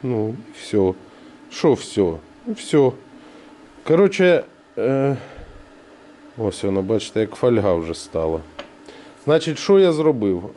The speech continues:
Отут залишив на чотирнадцять. Тут ще вони нормальні, люфта такого не було. А в цьому порозбивало,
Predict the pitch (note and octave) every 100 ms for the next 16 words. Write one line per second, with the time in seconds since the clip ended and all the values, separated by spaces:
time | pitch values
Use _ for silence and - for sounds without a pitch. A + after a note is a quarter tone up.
0 | - D#3+ F#3 F#3+ - A#2 A#2 C#3+ D3+ B2+
1 | B2 A2 B2+ B2+ C3+ - A2+ G#2+ A2+ -
2 | C#3+ - - - - - - - - D3+
3 | C3+ - C3 A#2 A2+ G#2+ F#2+ - A#2 D3+
4 | C#3+ C3 A2 G2+ G#2 B2+ C#3+ - - -
5 | G#2+ A2 - G#2+ G#2 F#2+ G2 G2 G2 G2
6 | G2 F2+ F2 G#2 - - - - - -
7 | - A#2+ C3 C3+ C3 - - A3 G#3+ F#3+
8 | F#3+ E3 D3+ C#3+ C3 C#3 C#3 F#3 G#3+ G3+
9 | G3